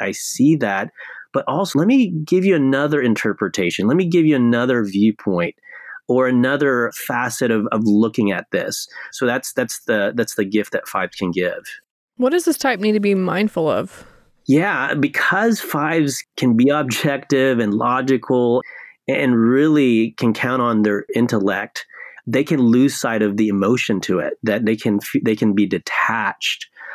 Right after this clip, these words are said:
Speaker 1: with their own grief. And so how to, to connect to their heart and not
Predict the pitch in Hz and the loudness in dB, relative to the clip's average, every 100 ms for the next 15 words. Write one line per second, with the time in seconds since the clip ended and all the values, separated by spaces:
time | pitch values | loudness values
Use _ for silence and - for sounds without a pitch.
0 | - 113 110 123 117 - 160 180 95 - | -2 -2 0 -2 -2 0 0 2 0 -2
1 | - - - - - - - - 120 117 | -4 -6 -10 -20 -20 -20 -10 0 2 2
2 | - 131 110 - - 127 160 160 - 135 | 0 2 2 0 -2 0 -2 -2 -2 2
3 | 123 113 107 107 - - - - - 113 | 4 4 4 2 -2 -20 -20 -18 -6 -4
4 | - 113 110 117 135 - - - 117 98 | -2 0 2 2 -2 -8 -4 0 0 0
5 | - - 101 127 160 - _ - - - | -4 -6 -2 -2 -4 -10 _ -20 -20 -14
6 | - 110 117 120 127 139 | -2 2 4 4 0 -2